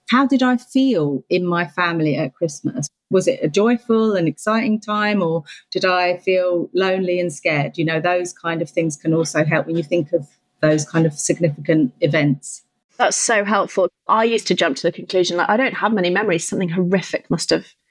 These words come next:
Speaker 2: happened to me." And I think it's so reassuring to hear you say that, that A, some of us just don't have many memories. Also, something that I've personally found really reassuring is someone said to me,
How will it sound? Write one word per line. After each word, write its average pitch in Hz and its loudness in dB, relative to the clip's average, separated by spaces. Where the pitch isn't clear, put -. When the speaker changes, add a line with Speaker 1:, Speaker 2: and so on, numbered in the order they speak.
Speaker 2:
happened - 0
to - 0
me." 170 4
And 175 2
I 180 0
think 202 0
it's - 0
so 247 2
reassuring 220 0
to 214 -6
hear 185 0
you 180 -2
say 185 0
that, 175 0
that - -2
A, 262 0
some 220 -4
of 185 0
us 180 -4
just 180 -4
don't 175 0
have 165 -2
many 170 0
memories. 180 0
Also, 285 2
something 208 -2
that 196 -2
I've 220 -2
personally 214 -2
found 190 0
really 196 2
reassuring 185 -2
is 185 -10
someone 190 -2
said 185 -2
to 185 0
me, 175 0